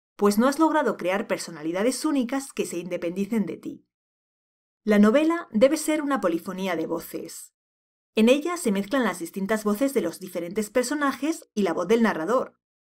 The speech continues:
E incluso el narrador puede manejar distintos discursos y registros, creando así una amalgama que confiere mayor expresividad al conjunto.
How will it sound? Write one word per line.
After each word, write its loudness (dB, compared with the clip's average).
E 4
incluso 4
el 2
narrador 0
puede 0
manejar -2
distintos 0
discursos -6
y 0
registros, -4
creando 4
así -2
una 2
amalgama 0
que -6
confiere 0
mayor 2
expresividad -6
al -4
conjunto. -10